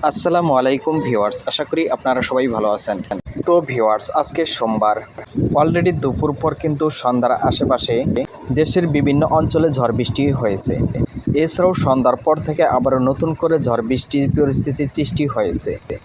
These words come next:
রংপুর, ময়মনসিংহ, সিলেট, ঢাকা, রাজশাহী, চট্টগ্রাম, খুলনার কিছু অঞ্চল, এই সমস্ত অঞ্চলে নতুন করে আবারও বৃষ্টি পরিস্থিতি সৃষ্টি হয়েছে। এছাড়াও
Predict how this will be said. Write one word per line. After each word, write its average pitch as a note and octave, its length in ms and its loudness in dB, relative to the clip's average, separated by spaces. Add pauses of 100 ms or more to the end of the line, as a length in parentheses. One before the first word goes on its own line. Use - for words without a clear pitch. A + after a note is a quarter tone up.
(580)
রংপুর, D#3+ 600 2
ময়মনসিংহ, B2+ 880 2 (600)
সিলেট, A#2+ 540 0 (640)
ঢাকা, D3+ 380 2
রাজশাহী, A2 560 -2 (600)
চট্টগ্রাম, C3 520 0 (600)
খুলনার D3+ 340 2 (100)
কিছু - 220 -4
অঞ্চল, A2 340 -2
এই D3 120 0
সমস্ত D3+ 380 -2
অঞ্চলে D3+ 280 -2
নতুন C#3 300 0
করে D3 160 0
আবারও A#2+ 260 2
বৃষ্টি B2 340 -4
পরিস্থিতি C#3 580 -2
সৃষ্টি B2 280 -2
হয়েছে। F#2+ 400 -4 (440)
এছাড়াও E3+ 360 2